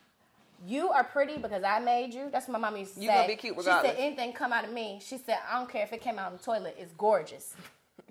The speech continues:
Speaker 1: So,
Speaker 2: <laughs> Write that down.
Speaker 1: you're pretty 'cause I made you. And
Speaker 2: Yeah.
Speaker 1: your daddy ain't half bad. You put some Eco Styler in that goddamn hair and some hoop earrings on like your ancestors before you.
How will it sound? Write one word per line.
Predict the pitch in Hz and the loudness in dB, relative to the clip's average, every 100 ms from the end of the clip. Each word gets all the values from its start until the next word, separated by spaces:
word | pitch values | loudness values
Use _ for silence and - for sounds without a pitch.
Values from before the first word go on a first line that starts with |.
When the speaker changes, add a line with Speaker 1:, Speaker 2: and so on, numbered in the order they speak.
| _ | _
Speaker 1:
So, | - - 240 208 180 196 | -2 10 10 12 6 2
Speaker 2:
<laughs> | |
Write | 294 - | -4 -4
that | 113 90 - | -6 -6 -12
down. | 196 - - | -14 -14 -10
Speaker 1:
you're | 196 349 | -4 -2
pretty | 392 370 285 | -2 -2 -2
'cause | 285 226 - | 0 -2 2
I | 214 | 2
made | 285 254 196 190 | 4 4 2 -2
you. | 175 | -10
And | 185 233 _ | -12 -14 _
Speaker 2:
Yeah. | - 180 202 | -4 0 2
Speaker 1:
your | |
daddy | 202 214 262 | 6 6 6
ain't | 277 285 | 0 0
half | 269 302 | 0 2
bad. | 240 196 175 196 - _ _ _ _ _ 190 | 4 4 4 0 -6 _ _ _ _ _ -16
You | |
put | 190 320 | -6 -6
some | 320 294 | -4 -4
Eco | 294 294 | 2 2
Styler | 294 262 262 240 | 6 6 6 4
in | |
that | 240 233 | 2 4
goddamn | 226 226 220 | 4 4 0
hair | 240 262 240 | 0 2 2
and | 226 | 0
some | 208 | -6
hoop | 240 247 | -8 -6
earrings | 233 262 233 226 | -4 -4 -2 0
on | 208 202 | 0 2
like | 196 190 | 0 0
your | 202 | -4
ancestors | 240 285 285 226 226 196 | -2 -4 -4 -6 -6 -14
before | 180 - 311 277 | -12 0 2 4
you. | 196 175 | 0 -10